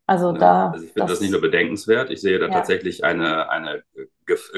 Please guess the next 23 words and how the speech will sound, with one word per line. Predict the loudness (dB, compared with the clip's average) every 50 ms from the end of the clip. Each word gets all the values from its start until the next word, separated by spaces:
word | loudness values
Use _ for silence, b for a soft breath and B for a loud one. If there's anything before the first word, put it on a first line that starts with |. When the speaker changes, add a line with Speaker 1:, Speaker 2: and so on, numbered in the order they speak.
| -8 -8
Speaker 2:
Gefährdung | -8 -4 0 2 2 2 4 4 2 2 2 0
der, | 2 2 2 2 2 0 -2 -4 -6 _ _ b b b b b _ _
der | -2 -2 0
Kindheit. | 2 0 2 2 2 -2 -4 -6 -6 -4 -2
Also | 0 0 2
Kinder | 2 2 4 4 2 2 B B B B B _
müssen | 4 4 4 4 2 -2 -2 0
eigenständig | 2 2 0 0 0 -2 -4 -4 -2 -2 -2 -4 -4
entdecken | -4 0 -2 -2 -2 -2 -6 -6
und | -6 -6 -6 -2
erleben. | -2 0 2 2 2 2 2 0 -2 -8 B B B B B B
Das, | 0 0 2 2
was | -2 0 2
heutzutage | 2 2 2 2 -2 -4 -2 0 0 0 0 0 0
aber | 0 0 2 2 2 2 2 0 -2
aus | -4 -4 -2
meiner | -2 -2 -2 -2 -2 -6 -4
Sicht | -4 -6 -8 -6 _
tatsächlich | -10 -4 -4 -4 -4 -4 -6 -10 -4
passiert, | -4 -4 -4 0 2 2 2 4 2
ist, | -2 -2
es | -4 -4 -2
werden | -2 -2 -2 -2 -8 -10